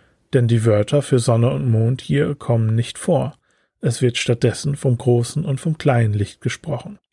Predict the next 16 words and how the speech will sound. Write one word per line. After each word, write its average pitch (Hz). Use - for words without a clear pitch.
Der 214
Grund 123
dafür 127
ist -
einfach. 123
Sonne 143
und -
Mond 135
sind 131
in 143
eigentlich 123
fast -
jeder 127
Religion 120
wichtige 131
Götter. 127